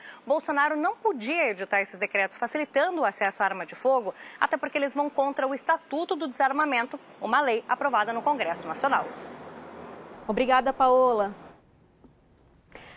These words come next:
Speaker 2: A Polícia Militar suspendeu o concurso para a formação de praças após denúncias de diferença na nota de corte entre candidatos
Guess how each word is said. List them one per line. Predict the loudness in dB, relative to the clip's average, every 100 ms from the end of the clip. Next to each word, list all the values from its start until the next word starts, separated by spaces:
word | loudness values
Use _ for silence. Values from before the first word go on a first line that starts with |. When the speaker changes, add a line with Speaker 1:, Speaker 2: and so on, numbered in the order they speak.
| -14 -2
Speaker 2:
A | 4
Polícia | 4 4 2
Militar | 2 2 4 2
suspendeu | 0 -6 -4 -2 0 2 2
o |
concurso | 2 -2 2 2 2 0
para | 0 0
a |
formação | 0 0 0 -2 -6
de | -6
praças | -2 2 2 2 0 -2
após | 2 2 2
denúncias | 2 0 0 -4 0 0 0
de | -4
diferença | -6 0 0 2 -2 -4 -4
na | -2 -2
nota | 0 2 2 0
de | -2
corte | 0 4 4 2 -8 -8 -10 0
entre | 0 0 -4
candidatos | -4 0 0 0 -2 -12